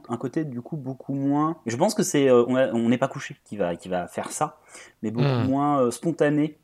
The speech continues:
Speaker 1: Alors que Garou, lui, c'est le même qu'on a connu.
Speaker 2: C'est vrai, ouais.
Speaker 1: Celui-là même qui nous a émus.
Speaker 2: Bah, tu sais quoi, je pars avec Garou.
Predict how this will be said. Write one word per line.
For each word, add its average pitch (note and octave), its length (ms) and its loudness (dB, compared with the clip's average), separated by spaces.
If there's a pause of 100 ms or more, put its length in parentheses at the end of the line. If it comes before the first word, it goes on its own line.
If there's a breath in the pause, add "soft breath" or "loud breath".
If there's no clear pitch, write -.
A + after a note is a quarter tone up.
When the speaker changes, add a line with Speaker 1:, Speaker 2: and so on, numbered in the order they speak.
Speaker 1:
Alors A2 240 -4
que - 100 -2
Garou, C3 460 6
lui, D#3+ 340 0 (440)
c'est - 160 0
le B2 100 8
même F#3 260 2
qu'on C3 160 2
a A#2+ 60 0
connu. A2 380 2 (120)
Speaker 2:
C'est - 200 -4
vrai, F#2+ 280 -4
ouais. F#2 180 -8
Speaker 1:
Celui-là B2+ 380 4
même D#3 440 6 (200)
qui - 160 -2
nous B2 240 2
a E3 140 4
émus. C3+ 560 -2
Speaker 2:
Bah, A#2+ 100 0
tu - 100 -4
sais F3+ 140 2
quoi, A3 140 4
je - 100 -4
pars E3+ 140 4
avec C#3+ 160 2
Garou. G#2+ 260 -2